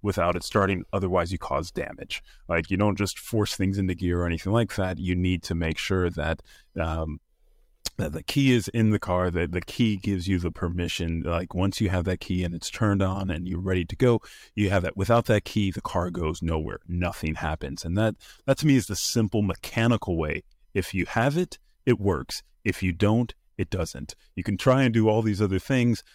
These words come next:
but either you have it or you don't. Either it works or it doesn't. It, it's, it's pretty straightforward and simple, but we're gonna give you lots of examples to really understand in detail,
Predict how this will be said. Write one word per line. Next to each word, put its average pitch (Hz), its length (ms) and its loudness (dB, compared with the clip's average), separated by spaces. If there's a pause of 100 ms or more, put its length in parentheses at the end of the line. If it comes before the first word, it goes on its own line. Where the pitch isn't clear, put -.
(160)
but 95 100 0
either 98 160 2
you 90 140 -2
have 87 260 0
it 95 80 0
or 90 60 0
you 95 100 0
don't. 123 420 4
Either 98 360 2
it 92 80 2
works 82 340 -2
or 80 100 -2
it 80 120 -2
doesn't. 82 320 -2
It, 82 120 -10
it's, 80 160 -6
it's - 200 -4
pretty 85 240 -2
straightforward 80 640 -4
and 78 260 -4
simple, 113 480 2 (280)
but 110 100 2
we're 110 140 2
gonna 104 160 2
give 90 160 0
you 95 80 0
lots 82 280 0
of 85 120 -4
examples 80 560 -4
to 95 100 -4
really 120 380 4
understand 85 640 -2
in 85 200 -4
detail, 82 640 -6